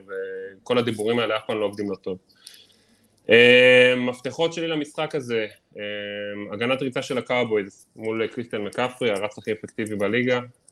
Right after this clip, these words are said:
אה, אם אתם נותנים לו לעשות מה שג'יימס קונור עשה לכם,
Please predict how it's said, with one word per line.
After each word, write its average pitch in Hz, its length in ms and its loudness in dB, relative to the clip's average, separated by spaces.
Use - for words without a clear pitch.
אה, 98 40 -8
אם 120 200 6
אתם 117 160 2
נותנים 117 200 2
לו 113 80 2
לעשות 107 240 2
מה 113 80 -2
שג'יימס 110 380 2
קונור 127 300 2
עשה 123 200 0
לכם, 123 360 0